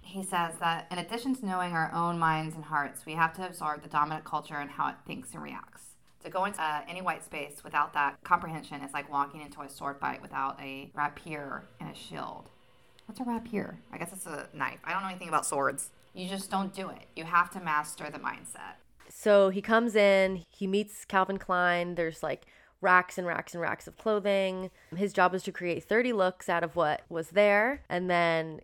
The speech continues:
Speaker 2: Calvin and the C E O and a few other people would whittle it down to fifteen looks that they'd come in to shoot. He worked with someone named Gabriella, who was the much-feared C E O of Armani. She was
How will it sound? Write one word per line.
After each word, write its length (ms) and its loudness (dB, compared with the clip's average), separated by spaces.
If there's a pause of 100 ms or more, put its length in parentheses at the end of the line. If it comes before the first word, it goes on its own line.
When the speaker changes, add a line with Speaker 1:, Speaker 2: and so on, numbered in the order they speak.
Speaker 2:
Calvin 580 2
and 320 -6
the 80 -10
C 240 -10
E 80 0
O 420 6
and 280 -6
a 60 -10
few 160 -2
other 100 -2
people 260 -6
would 200 -4
whittle 260 2
it 80 -4
down 240 0
to 100 -6
fifteen 480 -4
looks 200 -4
that 120 -10
they'd 240 -6
come 140 -2
in 80 -2
to 40 -10
shoot. 260 2 (840)
He 160 -2
worked 220 4
with 100 0
someone 260 4
named 340 4
Gabriella, 920 8
who 580 2
was 340 4
the 80 -6
much-feared 500 -2
C 240 -4
E 60 2
O 80 2
of 60 -4
Armani. 460 2
She 140 -4
was 240 -2